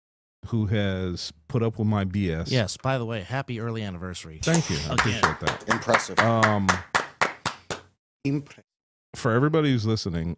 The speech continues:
Speaker 1: we are celebrating our thirtieth anniversary on Saturday. My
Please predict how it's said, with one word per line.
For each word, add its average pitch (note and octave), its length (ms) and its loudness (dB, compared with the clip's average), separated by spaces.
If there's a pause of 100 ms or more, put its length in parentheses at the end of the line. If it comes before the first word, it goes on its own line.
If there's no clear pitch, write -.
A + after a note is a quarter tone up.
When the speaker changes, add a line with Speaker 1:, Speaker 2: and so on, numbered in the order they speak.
Speaker 1:
we A2+ 240 2
are C#3 100 2
celebrating G#2 800 0 (100)
our F#2 160 0 (200)
thirtieth F2+ 600 -2 (200)
anniversary F2 880 -2
on F2+ 220 -2
Saturday. D2+ 680 -4 (640)
My F2+ 460 0